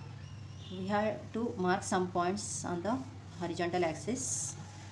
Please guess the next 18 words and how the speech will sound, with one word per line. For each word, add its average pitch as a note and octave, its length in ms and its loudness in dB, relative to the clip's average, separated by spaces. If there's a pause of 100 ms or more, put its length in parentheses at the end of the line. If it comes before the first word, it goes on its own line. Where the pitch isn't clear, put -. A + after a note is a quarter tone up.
(160)
at F#3+ 140 2
any A3 220 6
distance G#3 420 2
we E3+ 60 2
can D#3 180 2
take. D3+ 220 -2 (320)
I F3 60 0
am F3 80 2
taking G3 360 2 (680)
one F3 220 4
point F3+ 260 4
here. G3 260 0 (460)
We G3+ 80 -2
can G#3+ 120 4
take A3 160 2
at G3+ 160 6
any F#3 200 6
distance G#3 500 2